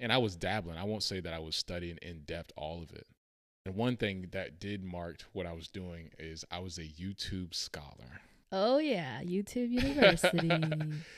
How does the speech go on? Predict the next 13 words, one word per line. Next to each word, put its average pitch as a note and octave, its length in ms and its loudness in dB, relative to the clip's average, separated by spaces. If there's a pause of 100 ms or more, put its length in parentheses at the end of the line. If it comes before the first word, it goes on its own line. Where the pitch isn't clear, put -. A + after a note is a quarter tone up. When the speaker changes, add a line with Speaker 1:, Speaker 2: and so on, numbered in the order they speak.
(180)
Speaker 1:
And B2+ 340 2
those B2+ 320 6
algorithms A2+ 720 8
will G2+ 100 6
take A#2 340 4
you A2+ 140 4
wherever G2+ 400 4
your G2+ 200 2
crazy A2+ 420 2
mind F#2+ 420 0
wants F#2+ 360 -2
to - 260 4
go. C#3 380 8